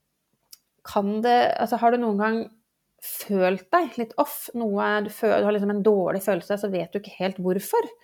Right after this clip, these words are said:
Det er ikke så veldig rart, fordi at, eh, vi har jo en hel haug med tanker i hodet vårt hver eneste dag, og en veldig liten andel er, av, av de er de som vi selv bevisst tenker. En stor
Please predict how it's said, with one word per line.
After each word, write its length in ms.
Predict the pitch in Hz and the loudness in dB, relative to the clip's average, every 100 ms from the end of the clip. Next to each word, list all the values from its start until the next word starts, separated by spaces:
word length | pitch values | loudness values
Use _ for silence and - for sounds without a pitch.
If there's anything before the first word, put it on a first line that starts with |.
| - - - _ | -20 -20 -20 _
Det 80 | - | 0
er 80 | 226 | 0
ikke 100 | - | 2
så 60 | |
veldig 180 | 196 180 - | 2 2 2
rart, 260 | - - | -2 -4
fordi 240 | - 220 208 | -2 4 4
at, 180 | 202 226 | 4 6
eh, 100 | 226 | 6
vi 80 | 220 | 6
har 80 | 208 | 4
jo 80 | 214 | 4
en 80 | 208 | 0
hel 160 | 208 - - | -4 -4 0
haug 340 | 208 233 262 | 4 4 2
med 80 | 226 | -2
tanker 400 | 214 180 - - | -2 -4 -4 -4
i 80 | 196 | -2
hodet 300 | 190 165 165 | -2 -2 0
vårt 360 | 214 226 - - _ _ _ _ _ _ | 0 0 -12 -20 _ _ _ _ _ _
hver 380 | 175 165 160 - | -4 -2 0 0
eneste 320 | 185 170 - 180 | -4 -6 -6 2
dag, 240 | 202 381 - _ _ _ _ _ _ - | 2 2 -4 _ _ _ _ _ _ -6
og 220 | - 196 - | 0 0 2
en 120 | 220 | 0
veldig 220 | 220 220 | 2 2
liten 560 | 226 208 180 175 - 214 220 | 2 2 0 -4 -6 -2 0
andel 400 | 190 170 175 185 | 0 0 -2 -2
er, 140 | 185 180 180 - - | -2 -6 -10 -12 -2
av, 220 | 196 202 196 | 0 4 4
av 80 | 202 | 4
de 120 | 226 | 0
er 540 | 247 156 156 175 196 190 - | -2 -4 -2 0 0 -2 -6
de 180 | 185 180 180 | -4 -2 -2
som 280 | 202 196 190 - - | -2 -2 -4 -8 -6
vi 320 | 190 185 202 220 | -2 0 0 -2
selv 560 | - - 190 180 208 214 185 | -6 -6 -2 2 2 2 0
bevisst 540 | 185 175 - - - - | -2 -2 -8 -16 -14 -6
tenker. 540 | 196 170 240 302 330 - _ - - _ - | -6 2 6 6 4 -8 _ -20 -20 _ -8
En 80 | 180 | -6
stor 640 | - - - 196 220 247 | -6 -8 -2 2 4 4